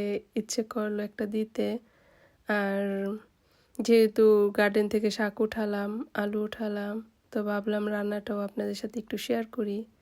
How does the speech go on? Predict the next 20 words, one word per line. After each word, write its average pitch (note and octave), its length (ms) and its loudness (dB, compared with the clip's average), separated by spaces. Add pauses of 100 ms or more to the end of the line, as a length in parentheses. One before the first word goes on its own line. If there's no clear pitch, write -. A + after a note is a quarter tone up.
(520)
আর A#3 100 4
আমার A#3 220 6
গার্ডেনের A3+ 800 4
সব A3+ 300 2
কিছুই A#3 300 0
তো A3 100 2
আপনাদের G#3+ 320 2
সাথে A3 260 -2
শেয়ার A3+ 280 0
করি, G#3+ 280 2
রান্না G#3 380 -2 (320)
কি G#3+ 240 -2
উঠিয়ে G#3+ 340 -2
কি G#3 180 -4
রান্না G#3 300 -4
করি। G#3 380 -4 (840)
তো A#3 100 4
ফ্রেশ A#3 360 2
ফ্রেশ A3+ 340 2
শাক G#3+ 180 -2